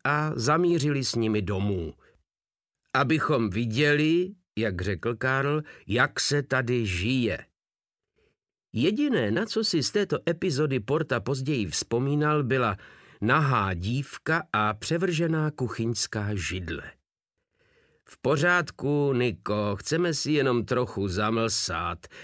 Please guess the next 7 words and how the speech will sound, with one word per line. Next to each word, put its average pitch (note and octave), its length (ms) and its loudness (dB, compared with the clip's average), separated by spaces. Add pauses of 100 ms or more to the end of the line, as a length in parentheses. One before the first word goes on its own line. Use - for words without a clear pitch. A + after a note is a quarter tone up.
(120)
vysvětloval D#3 840 0
Porta D#3 540 -2
spokojeně D#3 840 0
vrchnímu B2+ 680 0
číšníkovi B2+ 840 -2 (280)
ve A#2+ 100 2
večerním A#2+ 600 0